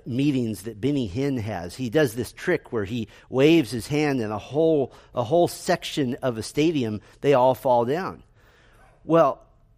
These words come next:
there's a trick to that. Part of the trick is playing really loud music for about two hours, um, and creating this expectation. There's also a psychological expectation that you don't want to be the one guy standing there looking around saying,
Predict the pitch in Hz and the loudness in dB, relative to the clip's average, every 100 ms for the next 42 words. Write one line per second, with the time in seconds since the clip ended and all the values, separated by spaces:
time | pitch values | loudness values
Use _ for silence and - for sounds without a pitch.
0 | _ _ _ 170 165 190 160 117 - 285 | _ _ _ -8 -2 0 2 0 -2 -4
1 | 285 - 120 98 87 - - - _ _ | -4 -4 -6 -4 -8 -10 -20 -20 _ _
2 | 196 254 175 - - - 120 - 196 180 | 2 2 2 -2 -4 -2 -6 0 2 2
3 | 147 147 190 180 156 139 127 180 156 - | 2 2 2 4 2 2 -2 -6 -6 -6
4 | 131 113 92 - 208 175 139 156 104 101 | -4 -4 -6 -6 0 2 2 0 -2 -6
5 | - - - - - 120 117 110 107 - | -14 -20 -20 -20 -8 -6 -4 -6 -12 -18
6 | _ _ 135 120 110 110 - _ - - | _ _ -6 -4 -6 -8 -12 _ -14 -4
7 | 165 139 160 170 165 127 117 143 131 - | -2 2 4 4 2 -2 -4 -6 -8 -6
8 | 117 - 160 175 131 117 104 160 196 135 | -8 -4 -4 -2 -4 -6 0 2 2 -2
9 | 120 147 127 127 123 113 123 123 - 120 | -2 -4 -2 0 -2 -2 -4 -4 -6 -8
10 | - 139 120 110 135 220 233 156 147 131 | -6 -6 -8 -10 -8 -2 -2 0 -2 0
11 | 139 127 110 147 185 147 120 117 - 165 | -2 0 2 2 2 4 2 2 -2 0
12 | 175 170 131 120 120 143 139 120 135 143 | 0 0 -2 -2 -2 -4 -4 -2 -2 -2
13 | 123 127 117 | -2 -4 -4